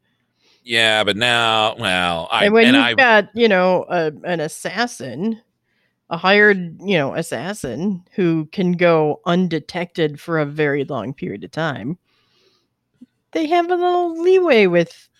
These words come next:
Speaker 2: you know, being psycho. <laughs>
Speaker 1: <laughs> And,
Speaker 2: Until
Speaker 1: and
Speaker 2: they do some really dumb shit, you know?
Speaker 1: I mean, it, it, it, it, yeah.
Speaker 2: <clears throat> Mm-hmm.
Speaker 1: I mean,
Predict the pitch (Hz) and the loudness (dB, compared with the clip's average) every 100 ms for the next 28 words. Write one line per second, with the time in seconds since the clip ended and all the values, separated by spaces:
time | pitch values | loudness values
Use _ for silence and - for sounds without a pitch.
0 | _ - 202 170 190 - _ _ _ _ | _ -4 -2 -4 -8 -16 _ _ _ _
1 | _ 262 269 277 269 311 311 - - - | _ -4 0 0 -2 -4 -6 -8 -14 -14
2 | _ - - - - _ - 147 147 - | _ -6 -6 -6 -20 _ -8 -4 -4 -2
3 | 190 180 175 151 147 143 - - - - | 0 0 0 0 0 -4 -6 -20 -20 -2
4 | 240 262 - 320 311 311 311 262 247 311 | 2 2 2 4 4 4 2 -2 -4 -2
5 | 311 - 285 277 262 247 247 233 233 240 | -2 -2 -2 -2 0 0 0 -2 -4 -4
6 | - 285 - - - - 240 _ _ _ | -8 -10 -12 -14 -16 -14 -18 _ _ _
7 | _ _ - 190 170 151 165 170 - - | _ _ -8 -4 -4 -4 -14 -16 -14 -12
8 | 147 _ 135 127 - - - _ - 120 | -12 _ -6 -6 -8 -16 -16 _ -12 -6
9 | 160 170 139 101 76 57 - - 202 - | 0 2 2 0 -2 -6 -8 -4 -4 -4
10 | _ - 214 208 254 147 135 | _ -6 -4 -2 -2 -2 -4